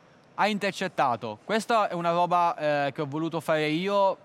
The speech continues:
per migliorare la qualità di conversazione, eh, con il mio utente finale. Quindi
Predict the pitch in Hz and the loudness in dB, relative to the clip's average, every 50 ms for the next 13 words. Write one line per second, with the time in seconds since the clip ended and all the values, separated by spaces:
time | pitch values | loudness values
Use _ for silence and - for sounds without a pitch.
0 | - - _ 160 156 160 156 151 160 156 160 165 165 156 156 156 151 151 156 160 | -18 -10 _ -2 0 0 0 -2 -4 -4 -4 -6 -4 -2 0 0 2 2 4 2
1 | 165 165 160 160 156 147 143 143 143 143 143 139 139 135 135 135 135 127 - 151 | 2 2 2 0 0 2 2 2 4 4 2 2 2 2 2 0 0 0 -2 -2
2 | 143 139 139 - 160 160 147 147 135 151 143 135 143 131 - - 135 - - - | -2 -2 -2 -2 -2 -2 -2 -4 -8 -10 -8 -8 -10 -10 -10 -10 -12 -10 -10 -4
3 | 151 151 151 151 151 151 151 151 151 - - - - _ _ - - 139 135 139 | -2 0 0 0 0 -2 -2 -2 -4 -6 -14 -20 -20 _ _ -10 -6 -4 -2 -2
4 | 135 131 - 147 143 143 139 139 139 139 139 123 143 139 135 127 131 - - 123 | -2 -2 -4 -6 -6 -6 -6 -6 -6 -8 -6 -6 -6 -6 -6 -8 -8 -8 -8 -6
5 | 120 113 110 107 107 107 107 - - - - - - - - - 202 202 202 196 | -4 -4 -4 -4 -4 -6 -10 -12 -18 -20 -20 -20 -20 -14 -6 -4 -2 0 0 0
6 | 185 202 208 208 202 | 0 0 0 -2 -2